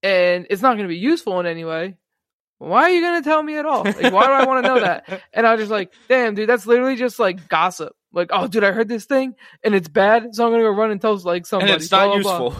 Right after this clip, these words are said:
Speaker 2: useful. <laughs>
Speaker 1: Yeah, it's not useful. And then, um, the person who was telling this story about Socrates was like, um, that's, like,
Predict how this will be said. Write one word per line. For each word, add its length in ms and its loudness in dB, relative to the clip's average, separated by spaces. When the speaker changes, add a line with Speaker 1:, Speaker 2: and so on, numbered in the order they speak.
Speaker 2:
useful. 320 -16
<laughs> 120 -20
Speaker 1:
Yeah, 260 0
it's 140 -10
not 220 2
useful. 460 -8
And 180 -2
then, 380 2
um, 640 -2
the 100 -8
person 380 -4
who 80 -4
was 140 -6
telling 260 -4
this 160 -8
story 180 -6
about 180 -2
Socrates 540 -4
was 160 -18
like, 300 -6
um, 680 0
that's, 260 0
like, 300 -8